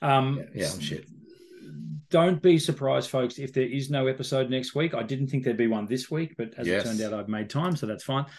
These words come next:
Speaker 1: Uh, as I say, as things get a bit closer to Christmas,
Speaker 2: Yeah.
Speaker 1: this guy has a fair bit going on, but, uh, we shall see. Don't, please don't think I'm, I don't want to do one. It's just we might not be able to. So,
Speaker 2: And if you would like to see a New Year's Eve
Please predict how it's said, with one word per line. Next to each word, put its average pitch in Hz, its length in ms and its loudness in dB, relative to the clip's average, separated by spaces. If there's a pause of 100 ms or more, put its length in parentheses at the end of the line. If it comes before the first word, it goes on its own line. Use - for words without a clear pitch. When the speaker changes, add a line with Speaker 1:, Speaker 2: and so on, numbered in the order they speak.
(280)
Speaker 1:
Uh, 107 400 -4 (120)
as 117 140 -4
I 113 40 -4
say, 104 220 -6
as 101 120 -10
things 117 160 -4
get 110 100 -4
a 95 60 -10
bit 120 120 -8
closer 104 400 -10
to 104 80 -12
Christmas, - 520 -12 (240)
Speaker 2:
Yeah. 156 160 -4
Speaker 1:
this 185 160 -2
guy 107 280 -6
has 110 200 -8
a 104 40 -8
fair 110 140 -6
bit 101 160 -8
going 101 260 -8
on, 98 160 -12
but, 92 220 -10
uh, 107 180 -4
we 113 140 -2
shall 110 260 -4
see. 104 440 -6
Don't, 120 340 -4
please 135 220 -2
don't 123 240 -2
think 113 180 -6
I'm, 107 200 -4 (140)
I 107 140 -10
don't 104 300 -8
want 185 160 0
to 151 60 -2
do 110 180 2
one. 151 220 0
It's - 180 -8
just 107 200 -8
we 104 140 -6
might 98 220 -10
not 101 120 -14
be 95 100 -10
able 90 240 -18
to. - 120 -20
So, - 240 -12 (140)
Speaker 2:
And 117 240 4
if 123 160 0
you 165 120 10
would 143 100 8
like 117 180 4
to - 80 -10
see 110 240 -4
a 98 60 -4
New 104 120 -4
Year's 95 260 -2
Eve 98 200 -2